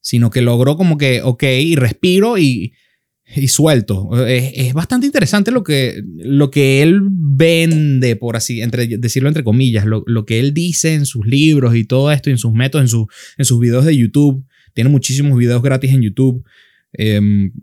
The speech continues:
con respecto al, a la, al efecto que tiene el frío en el cuerpo, el, el efecto que tiene sus respiraciones, que es, en pocas palabras, sobreoxigenación del cuerpo.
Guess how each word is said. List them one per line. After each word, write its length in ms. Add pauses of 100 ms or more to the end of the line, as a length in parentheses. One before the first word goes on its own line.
(460)
con 160
respecto 500
al, 300
a 140
la, 340
al 720
efecto 560
que 120
tiene 400
el 120
frío 480 (600)
en 120
el 140
cuerpo, 480
el, 140 (100)
el 240
efecto 340
que 140
tiene 240
sus 640
respiraciones, 640
que 140
es, 240 (560)
en 120
pocas 220
palabras, 360
sobreoxigenación 1300
del 160
cuerpo. 560